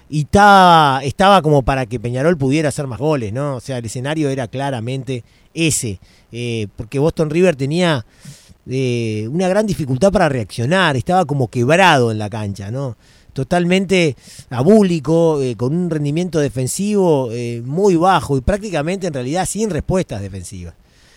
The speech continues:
Sin embargo, cuando todos esperábamos algún gol más de Peñarol, llegó el descuento de Boston River, que es una jugada, eh, en donde Elizalde se equivoca y después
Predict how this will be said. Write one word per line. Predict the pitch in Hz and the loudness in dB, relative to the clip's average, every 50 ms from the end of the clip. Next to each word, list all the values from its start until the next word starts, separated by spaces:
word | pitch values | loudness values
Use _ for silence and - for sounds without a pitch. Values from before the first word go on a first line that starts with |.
| _ _ _ | _ _ _
Sin | - 226 247 | -12 -4 -4
embargo, | 254 247 269 269 277 269 247 208 | -2 0 2 4 6 6 6 6
cuando | 202 185 175 175 151 | 6 4 2 2 4
todos | 220 233 208 160 | 4 2 4 2
esperábamos | 196 - 175 175 196 214 202 185 170 147 | 0 0 2 2 4 4 4 4 2 0
algún | 156 160 170 185 190 185 | 0 0 0 0 0 2
gol | 196 196 190 | 2 0 2
más | 190 196 180 | 2 0 0
de | 170 165 | 0 0
Peñarol, | 143 160 165 175 175 185 208 233 208 | -2 -2 -2 0 -2 0 0 -2 -2
llegó | - 190 170 180 | -4 -8 -8 -8
el | 180 | -8
descuento | 165 156 - - 190 190 190 165 175 156 | -8 -10 -10 -8 -8 -8 -6 -6 -6 -4
de | 147 143 | -4 -2
Boston | 147 147 - - 165 180 | -4 -4 -4 -4 -4 -4
River, | 214 247 247 233 208 202 214 208 - _ _ _ _ _ _ - | -4 -6 -4 -4 -4 -4 -4 -6 -10 _ _ _ _ _ _ -10
que | - 202 | -10 -8
es | - 185 | -6 -4
una | 175 165 151 | -4 -4 -4
jugada, | - 170 175 202 208 202 190 175 156 131 - _ _ - - - _ _ - | -4 -2 0 2 4 4 4 4 4 2 -2 _ _ -20 -20 -20 _ _ -10
eh, | 151 160 156 151 156 139 | -6 -4 -4 -4 -4 -4
en | 160 156 | -4 -2
donde | 165 165 165 175 170 | -2 0 0 0 -2
Elizalde | 156 156 156 - 196 196 202 190 - | -2 -2 -2 -2 -2 -2 0 -2 -2
se | - 147 | -4 -6
equivoca | 117 147 175 208 226 226 208 185 143 160 147 | -4 0 4 6 6 6 6 4 4 2 0
y | |
después | 143 131 - 175 180 170 147 - - | 0 0 0 0 0 0 -2 -4 -8